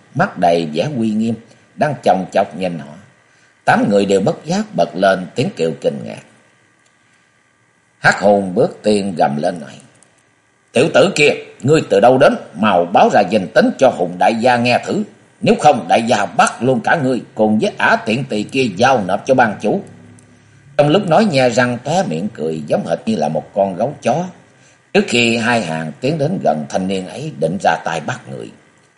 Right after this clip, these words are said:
thanh niên ấy cười khải và nói: "Bằng vào cái miệng bẩn thỉu của ngươi đâu có xứng đáng hỏi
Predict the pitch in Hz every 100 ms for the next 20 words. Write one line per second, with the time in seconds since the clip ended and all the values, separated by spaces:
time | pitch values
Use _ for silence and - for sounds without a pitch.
0 | _ _ _ - 139 139 135 185 - 101
1 | 92 - 80 80 78 76 80 147 - -
2 | _ - 107 95 90 82 92 82 - 110
3 | 95 110 82 101 - 104 139 139 147 120
4 | 113 - - 131 143 - 151 202 151 202
5 | 180 120